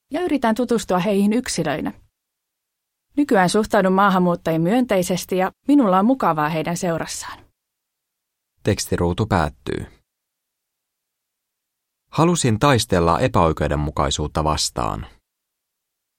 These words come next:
Speaker 2: Rafika liittyi vallankumoukselliseen järjestöön taistellakseen rotusyrjintää vastaan. Kun hän osallistui Jehovan todistajien konventtiin,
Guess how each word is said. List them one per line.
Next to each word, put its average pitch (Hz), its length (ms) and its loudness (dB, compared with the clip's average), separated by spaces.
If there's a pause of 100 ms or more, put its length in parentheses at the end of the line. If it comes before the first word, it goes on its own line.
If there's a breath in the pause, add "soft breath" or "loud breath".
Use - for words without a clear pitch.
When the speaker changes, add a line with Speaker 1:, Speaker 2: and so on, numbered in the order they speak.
(680)
Speaker 2:
Rafika 123 500 0
liittyi 87 400 0
vallankumoukselliseen 82 1080 0
järjestöön 85 680 0
taistellakseen 82 840 0
rotusyrjintää 73 840 -2
vastaan. - 580 -6 (1400)
Kun 147 160 2
hän 160 140 4
osallistui 139 600 0
Jehovan 139 320 2
todistajien 98 600 2
konventtiin, 82 840 0